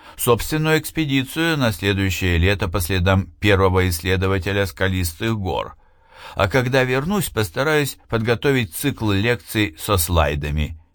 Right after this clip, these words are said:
написала мне она. Кроме того, я встретила замечательных людей, которые любят говорить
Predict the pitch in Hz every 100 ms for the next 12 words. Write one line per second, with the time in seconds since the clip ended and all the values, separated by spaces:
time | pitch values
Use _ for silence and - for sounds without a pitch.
0 | _ _ _ - 104 98 85 120 143 127
1 | 85 85 76 67 55 - _ _ _ _
2 | _ - - - 156 196 196 165 147 147
3 | 139 139 - 131 135 135 123 110 110 95
4 | 120 113 101 92 80 85 80 98 110 90
5 | 92 82 98 95 87 98 123 95 90 92
6 | 90 92 113 92 -